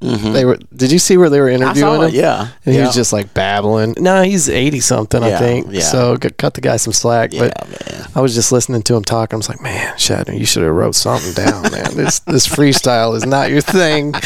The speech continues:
Speaker 2: at all." But Shatner, if you're listening to this, I'm sorry. I, we all love you.
Speaker 1: Oh,
Speaker 2: You're
Speaker 1: yeah.
Speaker 2: an, you're an American icon.
Speaker 1: Oh, yeah.
Speaker 2: Whatever.
Speaker 1: Oh, yeah. You're, you're great, man.
Speaker 2: <laughs> Elliot, I'm gonna get you out of here, man. I appreciate your time, and I know you got a long drive ahead of you.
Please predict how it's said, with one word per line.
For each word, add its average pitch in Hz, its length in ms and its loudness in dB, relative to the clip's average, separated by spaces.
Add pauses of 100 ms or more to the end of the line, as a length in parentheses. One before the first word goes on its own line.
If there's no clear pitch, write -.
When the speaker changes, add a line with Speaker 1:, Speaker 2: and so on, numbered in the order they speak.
(360)
Speaker 2:
at 143 240 4
all." 143 400 2 (400)
But 101 260 2 (500)
Shatner, 95 340 -2
if - 120 -6
you're 107 100 2
listening 95 280 -2
to - 100 -4
this, - 200 -2
I'm 95 80 -6
sorry. 95 480 -2
I, 107 100 -2 (400)
we 113 160 0
all 90 120 0
love - 260 -6
you. - 180 -4
Speaker 1:
Oh, 117 140 2
Speaker 2:
You're 120 180 2
Speaker 1:
yeah. 113 80 -2
Speaker 2:
an, - 60 -6
you're 127 100 2
an 113 60 0
American 104 360 -2
icon. - 360 -10
Speaker 1:
Oh, 135 100 0
yeah. 60 260 0
Speaker 2:
Whatever. - 260 0
Speaker 1:
Oh, - 100 -2
yeah. 55 220 -2 (260)
You're, 117 180 0 (800)
you're 120 140 0
great, 107 280 -2
man. 92 300 -6 (360)
Speaker 2:
<laughs> - 240 0 (640)
Elliot, 143 340 2
I'm 147 100 0
gonna 156 100 2
get 143 220 0
you 135 120 4
out 131 120 4
of 131 60 4
here, 139 120 4
man. 139 240 0
I 139 100 2
appreciate 147 440 2
your 127 100 0
time, 135 400 2
and 123 240 2
I 123 60 2
know 127 100 2
you 131 140 2
got 123 100 2
a 110 40 2
long 120 340 2
drive 123 260 4
ahead 123 180 4
of 127 60 4
you. 127 140 4